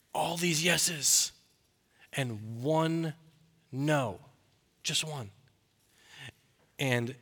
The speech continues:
the snake deceives Eve into focusing on that one no, as if God is unkind.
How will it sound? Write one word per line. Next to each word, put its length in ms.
the 100
snake 420
deceives 600
Eve 560
into 240
focusing 680
on 180
that 180
one 380
no, 400
as 200
if 180
God 240
is 100
unkind. 600